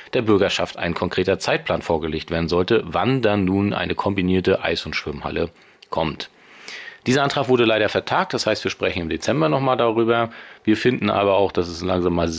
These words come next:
äh, Zeit ist, da ein bisschen Tacheles zu reden und nicht nur am Status quo rumzudoktern. Wir haben viele große Baustellen in Rostock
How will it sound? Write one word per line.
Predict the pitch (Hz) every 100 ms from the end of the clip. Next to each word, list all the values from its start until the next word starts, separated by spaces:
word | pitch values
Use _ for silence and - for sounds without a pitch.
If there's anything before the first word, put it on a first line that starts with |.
| -
äh, | 85 82
Zeit | - 92 104
ist, | - -
da | 87 82
ein | 82 87
bisschen | - 78
Tacheles | 76 - 113 104
zu | - 92
reden | 98 90
und | 85
nicht | 90
nur | 90
am | 82
Status | - 78 82 -
quo | - 113
rumzudoktern. | 117 113 - 87 92 - 90
Wir | 87
haben | 87 82
viele | - 151 151
große | 113 113 101
Baustellen | 90 87 - 104 92
in | 87
Rostock | 90 - 87 -